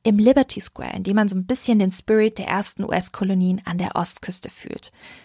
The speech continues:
Dementsprechend haben wir kein Südstaatenanwesen, sondern eben ein niederländisch-gotisches Herrenhaus, das irgendwo in der Region von New York beheimatet ist. Niederländisch, weil, nun ja, weil eben auch die Niederländer zu den ersten Kolonien in den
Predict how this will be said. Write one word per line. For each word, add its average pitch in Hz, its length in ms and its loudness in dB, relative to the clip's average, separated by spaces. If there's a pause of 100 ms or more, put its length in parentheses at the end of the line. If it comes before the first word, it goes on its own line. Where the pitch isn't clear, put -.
(260)
Dementsprechend 254 680 2
haben 220 160 2
wir 220 100 -6
kein 339 340 -2
Südstaatenanwesen, 196 960 -4
sondern 247 280 2
eben 226 180 -2
ein 185 240 0
niederländisch-gotisches 214 1300 2
Herrenhaus, 208 440 2
das - 300 -4
irgendwo 240 480 2
in 202 100 2
der 208 160 2
Region 190 420 0 (280)
von 196 320 -2
New 196 80 2
York 240 300 4
beheimatet - 640 -4
ist. - 200 -8 (320)
Niederländisch, 175 680 -2
weil, 254 300 4 (400)
nun 247 140 0
ja, 277 180 4
weil 214 160 0
eben 220 220 -4
auch - 180 -6
die 202 140 -4
Niederländer 220 640 4
zu - 100 -14
den 190 160 -8
ersten - 440 0
Kolonien 196 580 0
in 214 160 0
den 214 120 0